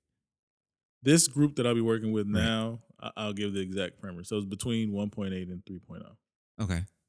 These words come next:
Speaker 1: Those, those are the
Speaker 2: So it's,
Speaker 1: criteria.
Speaker 2: it's a large window, but it's, the majority of it is not doing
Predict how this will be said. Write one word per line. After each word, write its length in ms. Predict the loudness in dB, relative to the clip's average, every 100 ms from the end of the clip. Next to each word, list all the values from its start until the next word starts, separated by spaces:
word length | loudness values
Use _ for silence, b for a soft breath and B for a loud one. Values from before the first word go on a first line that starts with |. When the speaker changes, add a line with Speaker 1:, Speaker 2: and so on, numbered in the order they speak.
| _ _ _ _ _ -6
Speaker 1:
Those, 180 | -6 -4
those 220 | -6 -4
are 80 | -6
the 280 | -6 -8 -12 _ _ _ _ -2
Speaker 2:
So 120 | 0
it's, 140 | 0
Speaker 1:
criteria. 40 | 0
Speaker 2:
it's 140 | 2 2
a 40 |
large 260 | 2 0 0
window, 200 | 0 0
but 140 | -2
it's, 300 | 0 2 2
the 140 | 0 -2
majority 380 | 0 0 0
of 60 | 0
it 80 | 0
is 140 | 0
not 340 | 0 -2 -4 -6
doing 400 | -4 -4 -6